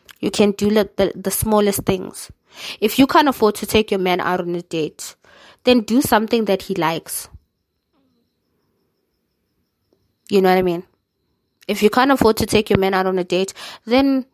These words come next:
chill at home. Cook for him if you have to. And just chill and eat.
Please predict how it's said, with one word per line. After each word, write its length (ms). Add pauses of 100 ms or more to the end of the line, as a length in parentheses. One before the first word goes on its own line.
(160)
chill 280
at 120
home. 380
Cook 240
for 120
him 220
if 140
you 60
have 240
to. 220 (380)
And 120
just 240
chill 180
and 160
eat. 340